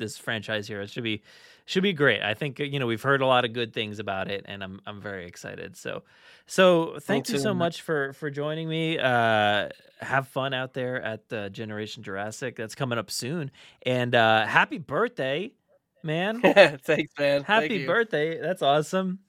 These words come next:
Speaker 1: I think, uh, I think we're the same age now, right? So that's good.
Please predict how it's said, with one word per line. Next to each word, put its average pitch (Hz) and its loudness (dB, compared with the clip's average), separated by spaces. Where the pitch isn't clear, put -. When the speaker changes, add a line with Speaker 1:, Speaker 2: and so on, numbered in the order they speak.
Speaker 1:
I 143 0
think, 175 -2
uh, 165 6
I 135 0
think 147 -6
we're 156 0
the 143 -4
same 139 -2
age 104 -4
now, 92 -6
right? 98 -4
So 117 0
that's 127 -8
good. 98 -8